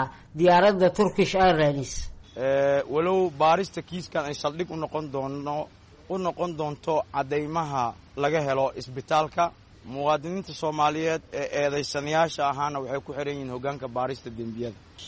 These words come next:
Speaker 2: Cid allaala ciddii xadgudub samaysana uu xaq loogu leeyahay in laga qabto.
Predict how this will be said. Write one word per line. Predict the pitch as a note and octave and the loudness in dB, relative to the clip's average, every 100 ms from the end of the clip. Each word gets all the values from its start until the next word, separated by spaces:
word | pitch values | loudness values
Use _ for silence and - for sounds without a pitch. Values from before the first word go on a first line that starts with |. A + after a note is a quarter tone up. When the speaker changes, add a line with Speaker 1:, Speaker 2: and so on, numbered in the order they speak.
| - | -6
Speaker 2:
Cid | F#3 - | -6 0
allaala | E3+ D#3+ D#3+ F3 | 2 4 4 4
ciddii | D#3+ F3+ D#3 D#3 A#2 - - - | 0 -4 -4 -4 -4 -8 -20 -12
xadgudub | - D3+ C3+ F#3 G3+ | -2 -2 0 -4 -4
samaysana | - D3+ D3 C#3+ D3+ D3 D#3+ D#3 - - | -4 -6 -4 -4 -4 0 0 0 -4 -10
uu | C#3+ C3+ - | -6 -8 -10
xaq | - F#3 E3+ | -2 0 0
loogu | D#3+ D#3 D#3 D#3+ | -4 -4 -6 -6
leeyahay | D#3 C#3 C3 | -2 -2 -2
in | D3+ | -2
laga | D3 C#3 | -2 -2
qabto. | B2+ - - | -4 -6 -4